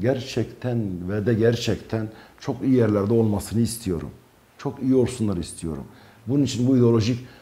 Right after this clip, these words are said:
ortamdan arınmasını istiyorum. Lütfen değerli kardeşlerim, sevgili gençler, aziz kardeşlerim,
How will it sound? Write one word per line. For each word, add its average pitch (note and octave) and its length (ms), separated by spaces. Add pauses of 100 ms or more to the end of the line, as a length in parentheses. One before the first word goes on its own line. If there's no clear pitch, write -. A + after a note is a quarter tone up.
(140)
ortamdan A#2 460
arınmasını A2 640
istiyorum. F#2 460 (380)
Lütfen A#2+ 340 (260)
değerli G#2+ 220
kardeşlerim, F#2 560 (320)
sevgili A2 400
gençler, A2+ 440 (760)
aziz A#2 280
kardeşlerim, G2 600